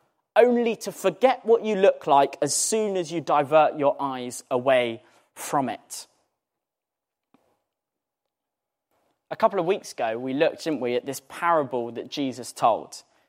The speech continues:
of the wise and the foolish builder. The wise builder built his house on the rock, but the foolish builder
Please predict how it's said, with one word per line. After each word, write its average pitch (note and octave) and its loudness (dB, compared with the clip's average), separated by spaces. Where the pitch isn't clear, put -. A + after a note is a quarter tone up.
of B2+ -6
the C3+ -4
wise D3+ -2
and C#3+ -6
the C#3+ -6
foolish C3 2
builder. A#2+ 2
The F3+ 4
wise G#3+ 6
builder A#3 6
built F#3+ 4
his F3 -4
house A3+ 0
on F3+ 4
the F#3 6
rock, G#3 6
but G3+ -4
the G#3 -4
foolish E4 0
builder D3 0